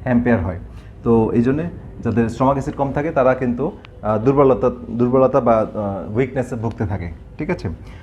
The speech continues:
তো এরপরে লাস্ট যে সিম্পটমটা বলবো, সেটা হচ্ছে imbalance of blood pressure। ব্লাড প্রেশারও আপনার, আহ, কম বেশি হতে পারে।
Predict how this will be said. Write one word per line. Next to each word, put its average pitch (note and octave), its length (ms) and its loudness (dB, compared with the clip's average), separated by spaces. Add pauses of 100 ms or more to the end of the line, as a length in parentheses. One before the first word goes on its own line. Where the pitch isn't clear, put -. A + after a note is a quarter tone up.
(220)
তো A2+ 480 4
এরপরে C3+ 400 2
লাস্ট D3+ 340 4
যে B2+ 420 2
সিম্পটমটা B2 420 0
বলবো, A#2+ 200 2
সেটা C3 180 -4
হচ্ছে - 160 -4
imbalance D3+ 500 4
of C#3+ 80 0
blood A2+ 300 4
pressure। - 580 -10
ব্লাড A2 360 4
প্রেশারও D#3+ 440 0 (380)
আপনার, A#2 320 2
আহ, G#2+ 440 0
কম B2+ 200 4
বেশি A#2+ 200 2
হতে A#2 180 -4
পারে। F#2 200 -6